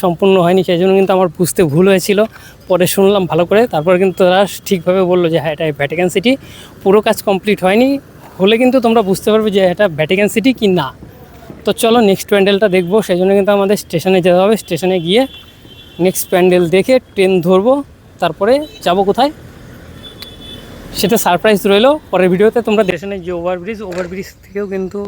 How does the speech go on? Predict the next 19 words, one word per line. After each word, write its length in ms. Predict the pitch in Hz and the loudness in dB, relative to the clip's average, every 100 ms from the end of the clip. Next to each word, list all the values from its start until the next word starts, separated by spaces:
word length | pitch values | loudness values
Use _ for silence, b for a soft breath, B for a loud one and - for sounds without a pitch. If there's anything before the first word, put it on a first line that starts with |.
| 180 | -10
এই 60 | 170 | -12
ক্লাব 200 | - 175 156 | -8 -8 -8
দেখা 160 | 156 165 170 | -10 -8 -8
যাবে। 180 | 170 214 254 B B B - - 165 | -8 -10 -12 B B B -20 -18 -10
এটাই 200 | 175 175 151 | -6 -6 -8
লাস্ট, 220 | 160 - - - - - - _ - - - - - - - - - - | -12 -16 -20 -20 -20 -20 -20 _ -20 -20 -20 -20 -20 -20 -20 -20 -20 -16
এটাই 160 | 170 180 165 | -8 -6 -6
লাস্ট 160 | 160 - | -10 -12
প্যান্ডেল। 260 | 175 220 247 - | -10 -10 -10 -12
তো 80 | 165 165 - | -10 -10 -14
এটা 120 | - 180 | -14 -12
দেখে 140 | 175 208 175 | -8 -8 -6
আমি 140 | 185 190 196 165 | -8 -10 -12 -14
আজকের 260 | 156 190 160 | -14 -16 -16
ভিডিও 180 | 160 175 170 | -16 -14 -16
এখানে 200 | 151 170 - | -16 -18 -18
শেষ 120 | 190 - | -18 -18
করছি। 300 | 196 - - 196 - - _ - - - - _ _ - _ - | -18 -18 -18 -18 -20 -20 _ -20 -20 -20 -20 _ _ -20 _ -12
ওই 100 | 175 | -8